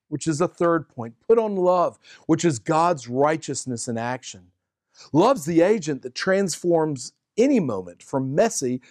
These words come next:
to magnificent. And as I let God's love flow through me, this conversation was transformed. Anger subsided, reason returned,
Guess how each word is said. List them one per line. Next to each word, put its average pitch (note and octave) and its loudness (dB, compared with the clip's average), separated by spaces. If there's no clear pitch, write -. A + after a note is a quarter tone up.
to E3+ 2
magnificent. G#3 0
And F3+ 2
as F#3+ 4
I F#3+ 4
let F#3 0
God's F3+ 2
love D#3+ 2
flow D#3+ 2
through E3 2
me, E3+ 0
this D#3 2
conversation D3 -4
was A#2+ -6
transformed. F3 -4
Anger D#3+ 0
subsided, F3+ -2
reason E3+ 4
returned, G3+ -2